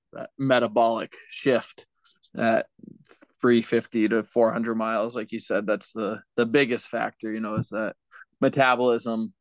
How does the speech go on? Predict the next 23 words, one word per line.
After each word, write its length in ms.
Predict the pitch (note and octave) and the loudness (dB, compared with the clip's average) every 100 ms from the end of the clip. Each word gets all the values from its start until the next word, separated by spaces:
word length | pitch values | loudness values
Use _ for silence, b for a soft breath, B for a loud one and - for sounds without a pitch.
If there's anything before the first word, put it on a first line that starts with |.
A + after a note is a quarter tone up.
| - | -8
and 120 | A#2+ | -4
the 80 | A#2 | 0
dogs 380 | A2+ A2+ A2+ - | 4 4 4 -2
switching 380 | C3+ - A2+ | -6 -6 -4
over 260 | A2+ A2+ A2 | -2 -2 -4
to 120 | A2 | -4
where 160 | A#2 A2 | -4 -2
they're, 340 | A2 A2 A2 - | -4 -6 -8 -10
uh, 260 | G#2+ E2 A2+ _ _ _ B B B | -6 -4 -6 _ _ _ B B B
breaking 360 | C3 A#2+ A#2 A2+ | 2 2 2 2
down 300 | A2+ A2 G#2 | 4 2 0
fat 400 | - A#2 A2 - | 0 0 2 -2
and 100 | A#2+ | -4
absorbing 500 | A2 A2+ A#2 A2 A2 | -4 0 0 0 -2
it 120 | G#2 | -4
directly 500 | - A2 A2 - A2+ | -4 -2 -2 -2 -4
instead 280 | A2+ A2 A2+ | -4 -4 -6
of 140 | G#2+ - | -6 -6
converting 460 | A2+ G#2+ A2 A2 | -6 -2 -2 -2
it 100 | A2 | -4
into 340 | A2 G#2 A2 A2 - | -4 -6 -8 -12 -4
carbohydrates, 840 | A#2 G#2+ G#2+ A2 G#2+ A2+ G2 - - | -2 -2 -2 -2 -2 -6 -6 -12 -6
um, 420 | A#2+ A#2 G#2 G2+ | -2 -2 -2 -6